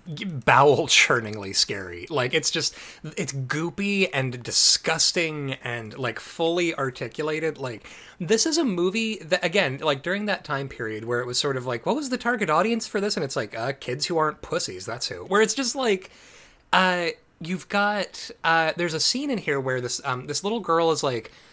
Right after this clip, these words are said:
climbing into bed, but she's afraid of trolls. And she looks under her bed, no troll. And she's like, "Hoof, guess I can go to bed." And she lies back, and the troll is in the bed with her going, "Blah." And, like,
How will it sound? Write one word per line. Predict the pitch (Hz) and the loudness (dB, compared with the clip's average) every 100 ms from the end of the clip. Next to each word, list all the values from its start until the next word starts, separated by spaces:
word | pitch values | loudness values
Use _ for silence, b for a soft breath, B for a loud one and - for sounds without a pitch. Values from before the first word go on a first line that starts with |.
| b | b
climbing | - 220 233 | 0 0 0
into | 220 180 | 0 0
bed, | 143 131 | 0 -2
but | 131 | -4
she's | 135 | -6
afraid | 127 - 175 185 | -6 -4 0 2
of | 170 - | 0 -6
trolls. | - 147 120 87 87 85 - b b b _ | -6 -4 -4 -8 -16 -12 -12 b b b _
And | - 131 123 123 127 | -4 -2 -4 -6 -6
she | 147 | -4
looks | 135 175 - | 0 0 2
under | 180 170 | 0 0
her | 156 151 | -2 -2
bed, | 131 135 156 156 b b | -2 -4 -4 -8 b b
no | 135 143 147 | -4 0 0
troll. | 143 190 190 120 | -2 -2 0 0
And | 107 | -4
she's | 131 | -4
like, | 127 113 B B | -2 -2 B B
"Hoof, | - 233 170 - - | 2 4 4 2 -2
guess | 147 | 2
I | 180 | 2
can | 170 | 2
go | 175 | 4
to | 175 | 4
bed." | 156 202 147 | 4 0 0
And | 147 | -2
she | - | -2
lies | 180 214 247 196 | -2 0 2 0
back, | 214 196 | -2 -4
and | 190 170 | -4 -6
the | |
troll | 165 - 226 226 | -6 -4 -2 2
is | 220 | 0
in | - 214 240 | 0 -4 -2
the | 220 | -4
bed | 190 240 269 233 | -2 2 2 2
with | 226 | 2
her | 220 | 2
going, | 180 170 131 101 | 6 4 4 -4
"Blah." | 110 170 190 175 151 143 127 120 | -2 2 4 4 2 0 -2 -4
And, | 170 165 - | -2 -4 0
like, | 175 135 - | 2 2 0